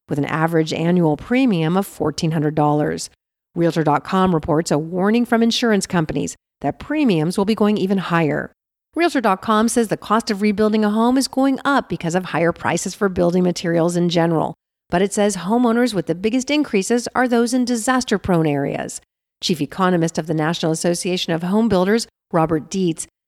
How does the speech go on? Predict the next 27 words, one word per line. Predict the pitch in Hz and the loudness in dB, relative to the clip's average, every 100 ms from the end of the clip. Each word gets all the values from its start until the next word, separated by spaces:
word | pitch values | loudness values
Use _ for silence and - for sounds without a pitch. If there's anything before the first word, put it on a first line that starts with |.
| - | -6
says | 208 | -2
that | 214 - | 0 0
building | 233 247 269 | 0 2 2
material | 254 269 254 | 2 2 0
prices | 240 247 247 269 | 0 0 0 0
are | 240 | -2
pushed | 226 - 233 | -2 -4 -6
higher | - 294 311 220 175 | -8 -4 0 2 2
after | 220 214 208 | 0 0 0
a | 190 | 2
natural | 160 180 175 | 0 -2 -4
disaster | 165 160 196 226 - 208 | -2 0 0 0 -2 -2
for | 247 | -2
six | 240 - 226 - | -4 -6 -8 -8
to | - | -4
nine | 233 208 190 196 | 0 2 2 4
months, | 196 170 156 - - _ _ - | 2 2 -2 -8 -16 _ _ -10
while | - | -8
people | - 190 170 156 | -4 -4 0 2
are, | 151 147 | 2 0
of | 135 | -2
course, | - 156 - | -2 -2 -2
scrambling | - 240 226 147 139 151 | -6 -2 0 0 -4 -4
to | 170 | -2
build | 147 | 0
their | 131 160 | 0 0
homes. | 151 143 82 - - | 0 -2 -4 -8 -12